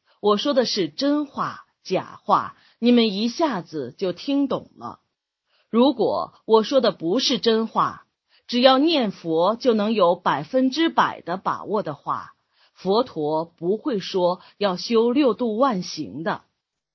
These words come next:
佛陀不会治那么多戒律来戒大家的，因为简单的很嘛，念十声不就往生了吗？何必要那些经藏干什么？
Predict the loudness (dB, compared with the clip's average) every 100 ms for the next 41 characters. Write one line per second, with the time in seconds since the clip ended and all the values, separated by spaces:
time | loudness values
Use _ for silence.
0 | _ _ -6 4 4 4 0 0 0 -4
1 | _ 0 0 2 0 0 -2 -2 0 0
2 | 0 2 0 2 0 0 0 -4 -6 -10
3 | -18 -2 0 0 -2 -2 -2 0 -4 -8
4 | -8 -10 -10 -12 -16 _ _ _ _ _
5 | _ _ -2 2 4 2 0 -4 -4 -4
6 | -2 0 0 0 -4 -6 -8 -12 -12 -14
7 | _ _ _ 0 4 4 4 2 2 2
8 | 2 2 0 0 -2 2 2 2 0 -2
9 | -4 -2 0 -2 -4 -8 -16 _ _ _
10 | _ -20 0 8 8 8 4 4 2 2
11 | 0 -2 -2 2 2 4 2 0 0 -2
12 | -2 -4 -6 -8 -10 -12